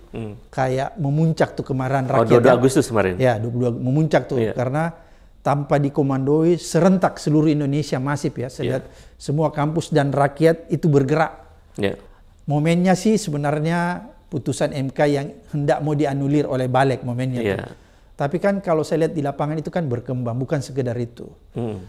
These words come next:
Speaker 2: Bahwa ada tuntutan yang diajukan mahasiswa dan masyarakat meminta pertanggungjawaban Presiden Jokowi.
Speaker 1: Iya.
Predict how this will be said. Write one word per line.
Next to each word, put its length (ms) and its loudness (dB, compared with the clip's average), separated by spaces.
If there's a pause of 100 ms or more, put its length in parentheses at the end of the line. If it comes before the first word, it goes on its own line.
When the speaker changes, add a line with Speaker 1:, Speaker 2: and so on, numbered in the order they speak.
(260)
Speaker 2:
Bahwa 320 0
ada 100 4
tuntutan 720 -2
yang 100 -2
diajukan 400 -4
mahasiswa 480 -6
dan 140 -4
masyarakat 880 -6
meminta 540 -4
pertanggungjawaban 1040 -4 (180)
Presiden 460 -4
Jokowi. 640 -4
Speaker 1:
Iya. 220 -4